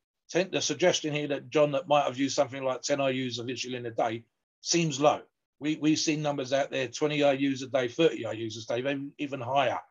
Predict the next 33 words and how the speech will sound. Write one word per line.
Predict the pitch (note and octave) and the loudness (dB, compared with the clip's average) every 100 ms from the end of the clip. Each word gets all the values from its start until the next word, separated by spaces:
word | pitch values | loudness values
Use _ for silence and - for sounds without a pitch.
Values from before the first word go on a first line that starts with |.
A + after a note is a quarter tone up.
| _ _ _ - | _ _ _ -8
Uh, | C3+ - C#3 D3 D3 | -4 -2 2 2 2
and | C#3+ | 0
again, | C#3 C#3 B2+ | 0 0 2
I | E3+ | 2
don't | F3 E3+ | 2 0
think | D#3 D3 | -2 -6
it's | A#2+ | 0
something | D3 C3+ C#3 | 0 0 -4
that | C3 B2 | -4 0
John | C#3+ C#3+ | 0 0
necessarily | C#3 C3 A#2+ C3 B2+ | -4 -6 -4 -4 -4
would | C3 | -4
have | B2+ | -6
needed | C3+ B2+ B2 | -6 -6 -6
to | B2 | -4
go | B2+ A#2+ | -2 -2
crazy | - D3+ C#3 | 0 0 2
with | D3 D3+ _ _ - | 0 0 _ _ -8
and | E3 | -2
would | E3 | -2
be | D#3 | 0
typical | D#3+ - F#3 D#3+ D#3 D3 | -2 0 0 0 2 2
of | C3 | 2
his | B2+ - | -4 0
time. | C#3 G#2+ C#3 - _ _ _ _ _ _ - - | 0 0 -6 -10 _ _ _ _ _ _ -20 -10
So | - C#3 | -4 -2
it's | C3+ | 0
one | D#3+ | 2
of | E3+ | 4
those | D3+ D3 | 4 0
things. | C#3 - | -4 -4
And | C#3 | -4
again, | C3+ F3 E3+ | 0 2 2